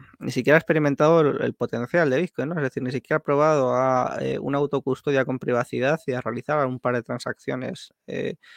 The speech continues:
para ver el alcance, ¿no? En el momento en el que ves eso, yo creo que es como, como si probases algo que no habías, o sea, como si hubieses estado comiendo toda tu vida pienso, fueses un perro que, que ha comido toda tu vida pienso, y de repente te dan un solomillo, ¿no?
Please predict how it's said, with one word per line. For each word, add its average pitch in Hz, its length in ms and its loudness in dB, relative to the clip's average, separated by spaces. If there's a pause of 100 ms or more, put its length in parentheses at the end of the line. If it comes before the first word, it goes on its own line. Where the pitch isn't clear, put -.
(280)
para 123 200 4
ver 127 120 2
el 123 80 2
alcance, 131 500 -2
¿no? 170 100 -10 (400)
En 139 100 -4
el 131 60 2
momento 151 280 0
en 185 60 2
el 170 60 -6
que 165 80 0
ves 170 140 2
eso, 233 480 -2
yo 143 320 -2
creo 160 200 0
que 147 120 0
es 156 100 0
como, 143 520 0 (1200)
como 139 240 4
si 131 140 0
probases 135 480 4
algo 175 320 4
que 151 100 2
no 165 60 0
habías, 160 260 2
o 160 80 -4
sea, 135 100 2
como 139 120 -6
si - 80 -4
hubieses 160 160 0
estado 180 200 0
comiendo 165 380 -2
toda 156 180 2
tu 151 120 -2
vida 143 220 4
pienso, 185 560 -2
fueses 143 280 -4
un 143 100 -4
perro 147 320 0
que, 135 180 -2
que 151 100 -4
ha - 20 -4
comido 143 280 -2
toda 135 180 0
tu 135 100 -4
vida 135 160 0
pienso, 160 380 -8 (600)
y 135 120 0
de 135 80 6
repente 151 380 0
te 147 120 0
dan 156 180 4
un 135 120 0
solomillo, 117 480 -2
¿no? 190 140 -8